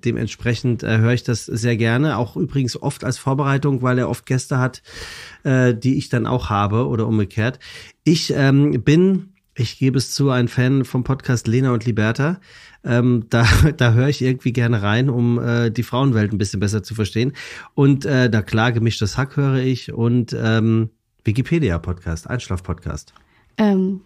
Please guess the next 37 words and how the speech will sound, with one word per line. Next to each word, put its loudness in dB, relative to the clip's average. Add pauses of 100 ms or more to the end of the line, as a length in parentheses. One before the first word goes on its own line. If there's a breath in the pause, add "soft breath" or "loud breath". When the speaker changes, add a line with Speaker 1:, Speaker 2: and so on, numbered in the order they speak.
Speaker 2:
Geschichte -4
der -2
Geschichte -8
ist -10
auch -10
gut -10
zum -6
Einschlafen. -4
Speaker 1:
Ah 2
ja, 0
gut -6
zu -2
wissen. 4
Speaker 2:
<laughs> -4
Speaker 1:
Geschichten 0
Speaker 2:
Nur 4
mal 6
Speaker 1:
der 4
Speaker 2:
so, 2
Speaker 1:
Geschichte. -4
Sehr 2
Speaker 2:
Geschichten 0
Speaker 1:
gut. 2
Speaker 2:
der 0
Geschichte. -6
Speaker 1:
Das, -2
äh, 2
werde 0
ich -8
mir 0
Speaker 2:
Äh, 0
Speaker 1:
gleich -2
mal 0
Speaker 2:
Geschichten 4
der 4
Speaker 1:
hier 2
Speaker 2:
Geschichte. -6